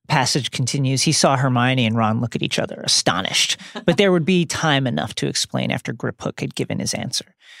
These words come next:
No one in the bedroom with Harry is prepared to hear it, though. "You have no chance," said Griphook flatly. "No chance at all." He begins to recite the words inscribed at the entrance to deter would-be thieves. But this doesn't cow Harry.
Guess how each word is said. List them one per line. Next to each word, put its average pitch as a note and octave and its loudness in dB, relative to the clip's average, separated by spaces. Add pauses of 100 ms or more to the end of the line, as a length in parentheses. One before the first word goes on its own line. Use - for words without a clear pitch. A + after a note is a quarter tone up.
(260)
No F#3+ 4
one F3 2
in D#3 2
the C#3+ 0
bedroom A#2 -2
with - -6
Harry - -4
is - -6
prepared - -4
to A2+ -4
hear A2 -6
it, - -10
though. - -10 (640)
"You D3+ 0
have A2+ 0
no A2+ 0
chance," - -4 (120)
said - -2
Griphook - -8
flatly. - -6
"No B2+ 0
chance B2 -2
at - -2
all." - -10 (560)
He D#3 0
begins D#3+ 4
to - 0
recite C#3 2
the B2 0
words B2 2
inscribed A#2 2
at A2 0
the - -2
entrance - -2
to - -4
deter - -4
would-be - -4
thieves. - -4
But - -4
this F3+ 2
doesn't - 2
cow - -2
Harry. - -10